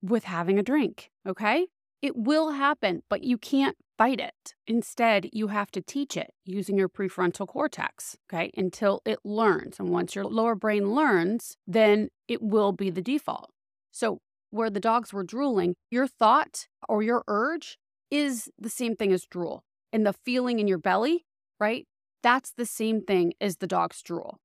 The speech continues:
So you can have the thought and you can have the feeling in your belly. That's your drool, if you will, and you won't die from not answering. So you wanna make all decisions ahead of time, okay,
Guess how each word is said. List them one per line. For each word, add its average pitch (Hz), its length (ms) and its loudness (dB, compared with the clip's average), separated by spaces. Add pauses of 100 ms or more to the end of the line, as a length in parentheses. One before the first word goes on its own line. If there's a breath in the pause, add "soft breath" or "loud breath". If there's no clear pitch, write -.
(180)
So - 140 -4
you 214 280 0
can 339 180 4
have 339 580 2 (500)
the 294 100 0
thought 240 580 0
and 202 80 -6
you 185 60 -4
can 196 140 -6 (200)
have 220 240 0
the 294 80 0
feeling 294 320 0
in 294 80 4
your 302 100 4
belly. 240 480 2 (340)
That's - 340 -4
your 294 160 0
drool, 277 600 2 (140)
if 214 160 -10
you 196 120 -4
will, 175 340 -2 (440)
and 240 100 -2
you 269 80 -2
won't 254 360 0
die 190 340 2
from 190 180 -2
not 180 240 -2
answering. 185 520 -8 (420)
So - 120 -6
you 208 120 0
wanna 220 160 0
make 202 280 0
all 190 240 0
decisions 190 760 -2
ahead 180 340 -4
of 160 140 -10
time, - 440 -10 (280)
okay, 180 440 -6